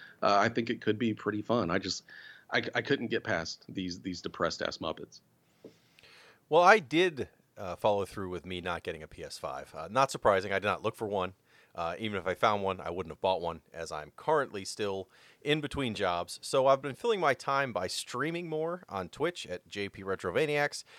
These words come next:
Speaker 2: I know I've talked before about how I was playing Castlevania sixty-four, and I finally finished it. I finished it on the N sixty-four, not emulated, so I couldn't use save states or anything else. And I'll tell ya, not worth the effort, uh, for,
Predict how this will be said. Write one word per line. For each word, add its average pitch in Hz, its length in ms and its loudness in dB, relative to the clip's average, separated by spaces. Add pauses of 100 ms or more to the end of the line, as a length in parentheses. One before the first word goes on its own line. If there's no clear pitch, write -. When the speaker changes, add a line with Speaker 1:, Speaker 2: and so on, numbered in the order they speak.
(140)
Speaker 2:
I 107 80 2
know 123 100 6
I've 120 120 6
talked 131 180 4
before 117 240 -2
about 110 180 6
how 98 100 6
I - 20 4
was 90 100 0
playing 101 320 -2
Castlevania 104 540 -2
sixty-four, 127 640 -2
and 113 160 0
I 120 100 4
finally 165 640 4
finished 165 480 2
it. - 220 -18 (520)
I 90 100 -2
finished 120 460 -4
it 147 100 -2
on 110 220 2
the 131 80 0
N 131 140 0
sixty-four, 123 520 -4
not 117 160 2
emulated, 120 460 0
so 101 100 -2
I 80 60 -2
couldn't 117 240 -2
use 110 160 -4
save 113 220 2
states 127 260 -4
or 117 60 0
anything 110 180 0
else. 117 320 -2 (340)
And 85 160 -8
I'll 98 100 0
tell 190 240 4
ya, 135 200 4 (180)
not 110 260 6
worth 147 200 2
the 120 100 2
effort, 104 380 -2 (280)
uh, 87 140 2
for, 101 240 2